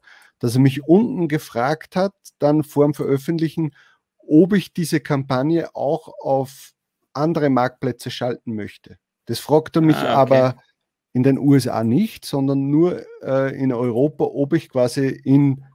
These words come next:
Speaker 1: Frankreich, äh, U K, äh, Italien und, und Spanien, ob ich da auch diese Kampagne gleich schalten will. Also diese, diese
Speaker 2: Ja, das wär,
Speaker 1: Zusammenfügung,
Speaker 2: ja,
Speaker 1: diese
Speaker 2: cool.
Speaker 1: Zusammenfügung der Produkte zu einem Design schreitet immer mehr voran.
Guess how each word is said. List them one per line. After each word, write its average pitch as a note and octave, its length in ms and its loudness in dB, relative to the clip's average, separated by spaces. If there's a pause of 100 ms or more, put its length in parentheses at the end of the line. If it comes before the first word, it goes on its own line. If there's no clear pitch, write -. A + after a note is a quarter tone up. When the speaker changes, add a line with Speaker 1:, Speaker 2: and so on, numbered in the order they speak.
(120)
Speaker 1:
Frankreich, B2+ 960 -2 (120)
äh, A#2+ 260 4
U B2+ 80 0
K, B2+ 180 -8
äh, A#2 720 0
Italien A#2 520 -2
und, A2+ 500 -6 (420)
und A2+ 340 -4
Spanien, B2 640 -4 (240)
ob A#2 160 0
ich B2+ 140 0
da A#2 100 0
auch B2 260 -2
diese A#2 500 -2 (440)
Kampagne A#2+ 480 0
gleich A#2 200 -2
schalten A2 240 -2
will. G2+ 60 -8
Also C3 240 0
diese, C#3+ 400 4 (480)
diese C3 220 -2
Speaker 2:
Ja, C3+ 80 -10
das C3+ 180 -2 (720)
wär, - 80 4
Speaker 1:
Zusammenfügung, F#3 340 4
Speaker 2:
ja, C3+ 200 -8 (120)
Speaker 1:
diese D3+ 200 2
Speaker 2:
cool. - 40 0
Speaker 1:
Zusammenfügung E3 920 0
der D3 120 2
Produkte F3 680 -4
zu - 200 -6
einem D3+ 360 -2
Design D#3 640 -4
schreitet C#3 560 -4
immer D#3+ 240 -2
mehr C3+ 220 -2
voran. A#2+ 480 -8